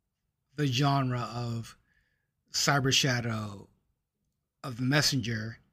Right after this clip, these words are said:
well before. Uh, we, we, we got games like Yoku, Yoku's Island up there. We got games like,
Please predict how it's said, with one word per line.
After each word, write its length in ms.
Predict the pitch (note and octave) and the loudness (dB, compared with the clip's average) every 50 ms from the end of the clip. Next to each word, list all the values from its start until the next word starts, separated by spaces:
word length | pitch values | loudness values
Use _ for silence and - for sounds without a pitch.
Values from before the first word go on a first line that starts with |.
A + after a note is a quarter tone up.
| _ _ _ _ _ _ _ _ _ _ _ A2 | _ _ _ _ _ _ _ _ _ _ _ -2
well 200 | C#3 C#3 C3+ B2+ | 0 2 2 2
before. 540 | G#2+ B2+ A#2+ - - A2+ G2 C#2+ - - - _ _ _ _ _ _ _ _ _ _ _ - - _ _ _ _ _ - - | 0 -2 -4 -4 -6 -8 -8 -8 -12 -18 -20 _ _ _ _ _ _ _ _ _ _ _ -20 -20 _ _ _ _ _ -16 -12
Uh, 360 | B2 A#2+ A#2 A2+ A2 G#2+ G#2 G2+ G2 - _ _ _ _ _ _ _ _ - | -10 -8 -8 -8 -8 -10 -12 -14 -18 -20 _ _ _ _ _ _ _ _ -8
we, 280 | - C#3+ C#3 C3+ - - _ _ _ _ _ _ C3 | -4 -4 -4 -4 -6 -10 _ _ _ _ _ _ -8
we, 160 | C3 B2+ A#2+ - _ _ _ _ _ _ _ | -6 -6 -6 -10 _ _ _ _ _ _ _
we 200 | - C3+ B2+ A#2 | -6 -6 -6 -6
got 480 | A#2 - D3+ D3 D3 D#3 C#3+ - - D3 | -6 -4 -2 0 2 0 0 -2 -6 -8
games 500 | C3+ D3+ D3 C#3+ C#3+ D3 D3 C3 - - | -4 -2 0 2 2 2 2 0 -2 -2
like 420 | C3+ C3 B2+ C3 B2+ B2 - - - _ _ _ _ _ _ _ _ _ _ _ _ - | -2 0 0 0 0 0 -4 -10 -20 _ _ _ _ _ _ _ _ _ _ _ _ -6
Yoku, 500 | C#3+ C#3 C#3 - C3+ C3 C3 C3 C3+ B2+ | -6 -6 -4 -2 -2 -2 -2 -2 -4 -4
Yoku's 300 | C3+ C3+ A2+ B2 A2+ C#3+ | -4 -4 -4 -4 -2 0
Island 340 | C#3+ D3+ D3+ D#3 D#3 D#3 | 0 2 2 2 0 0
up 140 | D#3 C#3+ - | 0 -2 -2
there. 220 | - D#3 D3+ D3 C3+ | 0 0 0 2 0
We 100 | C3+ A#2 | 0 0
got 260 | C#3 C3+ C3 C3 A#2 | 0 -2 -2 -4 -4
games 400 | C3 C3 C3 C3 B2+ A2+ G#2+ A2 | -6 -6 -6 -6 -8 -10 -12 -16
like, 380 | A2+ A2+ A#2 A2+ G#2 _ - | -18 -20 -20 -20 -20 _ -20